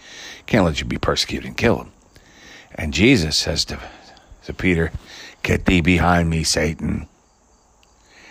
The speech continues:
You're speaking and thinking like men do, not, not, these words do not come to you from God."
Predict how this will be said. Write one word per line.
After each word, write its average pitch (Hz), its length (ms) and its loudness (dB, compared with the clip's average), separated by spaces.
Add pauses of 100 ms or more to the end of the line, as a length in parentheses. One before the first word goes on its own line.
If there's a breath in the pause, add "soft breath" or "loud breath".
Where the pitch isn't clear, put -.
(420 loud breath)
You're 87 160 -2
speaking 90 680 4
and 78 160 -4
thinking 85 380 0
like 76 240 0
men 87 320 4
do, 73 240 0
not, 78 420 -4
not, 80 280 -2
these 80 200 0
words 82 280 2
do 82 120 -4
not 78 200 0
come 76 200 -2
to 71 60 -4
you 73 100 -4
from 143 200 -8
God." - 500 0